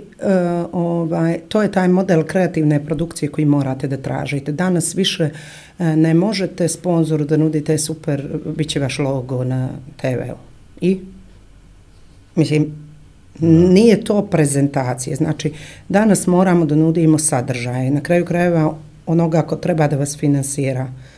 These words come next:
Speaker 1: morate da uvučete u priču, da se osjeti, e, da to nije prostor samo za prezentaciju brenda, nego da je to jedna nova vrijednost koju će svom brendu da pruži.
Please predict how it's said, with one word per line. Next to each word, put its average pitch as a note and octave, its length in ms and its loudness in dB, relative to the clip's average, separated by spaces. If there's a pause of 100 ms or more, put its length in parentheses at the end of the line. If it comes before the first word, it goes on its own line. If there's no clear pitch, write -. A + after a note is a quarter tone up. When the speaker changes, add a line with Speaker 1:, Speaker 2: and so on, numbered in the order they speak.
(160)
Speaker 1:
morate E3+ 420 0
da D3+ 100 0
uvučete D#3 840 -2 (120)
u E3+ 120 -2
priču, F3 640 -2
da D3 100 -4
se D3 200 -4
osjeti, D#3+ 760 0 (400)
e, E3 300 -2 (500)
da E3 280 -4
to F3+ 200 0
nije A3 260 4
prostor C#4+ 380 2
samo A#3+ 280 2
za G3+ 220 2 (140)
prezentaciju E3 960 4
brenda, C3 520 -2 (500)
nego D#3 260 4
da D3 100 2
je C#3+ 140 0
to G3 140 2
jedna E3+ 260 6 (180)
nova F#3+ 420 4
vrijednost E3 540 4
koju D#3+ 160 -2
će D#3 120 -4
svom D#3+ 320 0
brendu D3 400 4
da C3 340 -2 (600)
pruži. B2+ 440 2